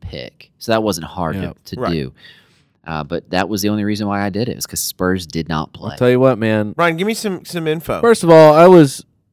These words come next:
Speaker 2: I was, uh, seconds away from captaining Steve Mounier on the differential.
Speaker 3: <laughs> But you
Speaker 2: Uh,
Speaker 3: didn't,
Speaker 2: my, no,
Speaker 3: right?
Speaker 2: I did not.
Speaker 1: Steve Mounier, who scored a two.
Speaker 2: Yes, he
Speaker 3: Who ga-,
Speaker 2: did.
Speaker 3: who, who gave us a spot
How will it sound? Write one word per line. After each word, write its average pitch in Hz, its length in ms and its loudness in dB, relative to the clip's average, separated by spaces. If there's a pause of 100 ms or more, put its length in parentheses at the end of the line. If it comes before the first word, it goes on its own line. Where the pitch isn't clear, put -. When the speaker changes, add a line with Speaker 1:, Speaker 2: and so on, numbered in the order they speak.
(140)
Speaker 2:
I 143 160 4
was, 139 340 6
uh, 117 360 6 (240)
seconds 131 800 0
away 107 400 4
from 95 440 -6 (100)
captaining 101 480 -2
Steve 95 260 -4
Mounier 85 580 -4 (260)
on 87 140 -2
the 85 120 -2
differential. 80 600 -6
Speaker 3:
<laughs> 107 120 -6 (500)
But - 0 -
you 139 180 -6
Speaker 2:
Uh, 85 260 -2
Speaker 3:
didn't, 160 140 2
Speaker 2:
my, 110 340 4
no, 104 280 0
Speaker 3:
right? 98 140 4
Speaker 2:
I 95 40 2
did 90 180 0
not. 90 180 0
Speaker 1:
Steve 87 200 4
Mounier, 180 300 4
who 160 120 2
scored 156 300 2
a 139 60 2
two. 107 680 2
Speaker 2:
Yes, 104 240 2
he - 60 -4
Speaker 3:
Who 180 80 -2
ga-, - 120 4 (220)
Speaker 2:
did. - 180 -10
Speaker 3:
who, 175 400 0
who 175 300 -4
gave 180 240 -4
us 202 160 -10
a 190 60 -10
spot - 360 -8